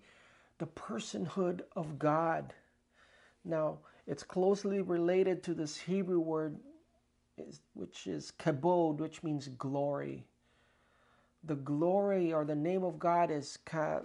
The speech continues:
it me-, literally means in Hebrew, it's the weight of God, the heaviness of God, that the presence of God would be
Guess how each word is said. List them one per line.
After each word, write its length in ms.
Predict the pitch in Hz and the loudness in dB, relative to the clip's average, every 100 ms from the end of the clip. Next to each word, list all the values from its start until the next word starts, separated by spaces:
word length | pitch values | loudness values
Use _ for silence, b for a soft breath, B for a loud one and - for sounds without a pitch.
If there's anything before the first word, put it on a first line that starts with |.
| - | -6
it 180 | 151 151 | -8 -4
me-, 220 | 165 170 | 0 0
literally 520 | - 147 196 190 185 180 | 2 2 4 6 4 4
means 420 | 185 175 165 151 | 2 0 -2 -2
in 60 | |
Hebrew, 200 | 175 180 151 | -2 0 0
it's 220 | 139 - | -2 -4
the 120 | 151 | -4
weight 560 | 135 135 165 180 165 - | -4 -2 0 0 -4 -8
of 200 | 151 127 | -8 -8
God, 540 | - 135 135 139 - - _ b b b b b b b _ - | -8 -6 -6 -8 -12 -18 _ b b b b b b b _ -6
the 100 | 143 | -6
heaviness 840 | - - 180 175 175 185 175 - | -6 -4 -2 0 -2 -2 -4 -8
of 160 | 180 165 | -10 -8
God, 340 | 135 131 131 | -8 -6 -8
that 160 | - - | -10 -10
the 80 | 175 | -10
presence 680 | - 196 226 175 165 147 | -4 0 0 0 -4 -4
of 160 | 170 151 | -8 -6
God 520 | 143 139 131 131 117 b b b b b b b b b b b _ _ _ _ | -6 -6 -6 -10 -14 b b b b b b b b b b b _ _ _ _
would 340 | 147 151 147 127 | -6 -4 -4 -2
be 480 | 160 160 156 151 | 0 2 2 0